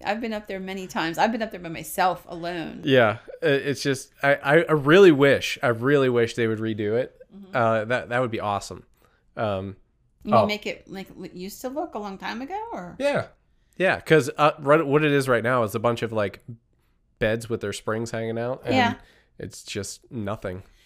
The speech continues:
Speaker 1: Yeah, but I'll tell you what, that building's crawling with stuff. If you go in there now,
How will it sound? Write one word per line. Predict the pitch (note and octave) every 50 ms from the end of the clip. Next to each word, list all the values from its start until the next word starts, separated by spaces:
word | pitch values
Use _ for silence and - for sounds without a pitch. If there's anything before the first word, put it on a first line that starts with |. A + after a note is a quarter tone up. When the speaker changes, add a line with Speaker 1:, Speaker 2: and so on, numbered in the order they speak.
| _ -
Speaker 1:
Yeah, | - A#3 A#3+
but | A3+ A3+ G#3+
I'll | A3+ A3+
tell | - B3+
you | A3 G#3
what, | G3 A#3 A3+ G3 -
that | G3+ G3 F#3+
building's | G3+ G#3 G#3+ G3 F#3 F3+ -
crawling | - - F#3 F#3+ G3 F#3+ F3
with | F3+ -
stuff. | - E3+ - -
If | E3+ - -
you | G3 G#3 G#3
go | G#3 G3
in | - E3+ F#3 G3
there | G#3 G3+ F#3+ F3+ F#3
now, | F#3+ F3 E3+ E3+ F3 F#3+ G#3+ B3 C#4 -